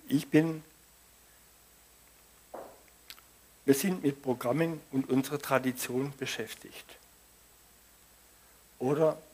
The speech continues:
ich habe keine Zeit, heute meine Andacht zu machen. Oder die Zeit ist mir nicht so wichtig mit Jesus.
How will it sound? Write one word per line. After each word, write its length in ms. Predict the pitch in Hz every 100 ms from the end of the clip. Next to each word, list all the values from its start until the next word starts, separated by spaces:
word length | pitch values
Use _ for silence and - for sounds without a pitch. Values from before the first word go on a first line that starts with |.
| -
ich 140 | 131
habe 220 | 131 127 123
keine 340 | 123 120 123
Zeit, 400 | - 120 135 -
heute 200 | 131 123
meine 340 | 113 113 120
Andacht 400 | 123 147 156 -
zu 80 | -
machen. 360 | 123 107 104 101 - - - - - - - - -
Oder 160 | 127 120
die 180 | 117 120
Zeit 300 | 120 123 -
ist 140 | -
mir 100 | 123
nicht 220 | 127 127
so 180 | - 110
wichtig 380 | 127 - 110 -
mit 180 | 120 120
Jesus. 540 | 107 110 - - -